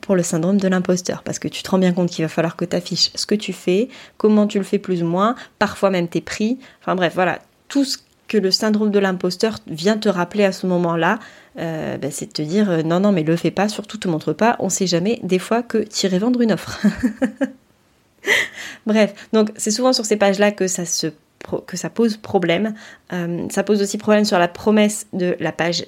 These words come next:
d'accueil, parce que, bah, il faut, faut en une phrase réussir à pitcher ce que tu vas faire,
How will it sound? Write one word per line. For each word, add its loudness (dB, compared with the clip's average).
d'accueil, 0
parce -6
que, 2
bah, 0
il -6
faut, -2
faut -4
en 2
une 4
phrase 0
réussir 0
à -4
pitcher 0
ce 0
que -6
tu -8
vas -4
faire, 0